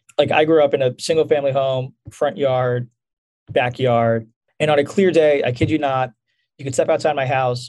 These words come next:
look over the train tracks, and you can almost just about make out the New York City skyline. So it's a place where you knew New York City was there, but it wasn't immediately in front of you. And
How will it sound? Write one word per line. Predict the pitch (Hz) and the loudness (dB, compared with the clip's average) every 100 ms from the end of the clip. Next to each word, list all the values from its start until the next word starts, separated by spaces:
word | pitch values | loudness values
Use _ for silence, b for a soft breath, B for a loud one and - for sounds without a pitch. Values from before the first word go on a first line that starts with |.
| _ | _
look | - 151 160 | -4 -2 0
over | 156 | 0
the | 147 | 0
train | 127 127 120 | -4 -6 -4
tracks, | 135 120 113 - | -2 -2 -4 -10
and | 127 | -10
you | 123 | -6
can | 131 - | -8 -4
almost | - 170 165 160 | 0 2 2 0
just | 139 147 | 0 2
about | 135 120 - _ _ _ | 0 0 -6 _ _ _
make | 151 131 | -6 -2
out | 131 120 120 | 0 -2 -2
the | 123 | 0
New | |
York | 123 120 | 0 0
City | - 107 104 | -4 -8 -12
skyline. | - - - - - _ - | -8 -6 -6 -12 -16 _ 0
So | 156 139 104 _ _ _ _ _ - B B B | 2 2 0 _ _ _ _ _ -20 B B B
it's | 175 | 0
a | 190 | 2
place | 202 196 | 2 2
where | 185 | 0
you | 156 151 | 0 0
knew | 175 | 0
New | 185 | 2
York | 175 - | 0 2
City | 156 143 | 0 0
was | 135 | 0
there, | 135 127 117 113 _ _ _ _ _ _ _ - | 2 2 0 -4 _ _ _ _ _ _ _ -2
but | 143 | 0
it | 151 | 2
wasn't | 160 151 139 110 _ _ _ _ _ - | 0 0 -4 -8 _ _ _ _ _ -10
immediately | 147 143 143 135 | -4 -4 -2 -2
in | 117 | -2
front | - 117 | -2 -2
of | 101 | -4
you. | - - _ _ _ _ | -8 -16 _ _ _ _
And | 196 190 170 | -2 0 -4